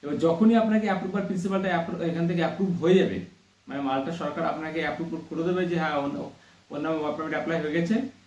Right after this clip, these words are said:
তো সেই same to same মাল্টা গভর্নমেন্ট কী করবে, আপনাকে একটা মেইল করবে, প্লাস আপনার কোম্পানিকে একটা মেইল করবে যে এটা ওর অ্যাপ্রুভাল প্রিন্সিপাল এটা রেডি হয়ে গেছে,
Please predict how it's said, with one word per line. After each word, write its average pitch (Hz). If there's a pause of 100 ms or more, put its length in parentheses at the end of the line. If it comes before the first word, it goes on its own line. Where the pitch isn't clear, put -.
(180)
তো 170
সেই 196
same 233
to 208
same 208
মাল্টা 185
গভর্নমেন্ট 170
কী 175
করবে, 175
আপনাকে 165
একটা 175
মেইল 165
করবে, 185
প্লাস 175
আপনার 156
কোম্পানিকে 147
একটা 147
মেইল 135
করবে 175
যে 208 (300)
এটা 170
ওর 139
অ্যাপ্রুভাল 135
প্রিন্সিপাল 151
এটা 143
রেডি 139
হয়ে 180
গেছে, 190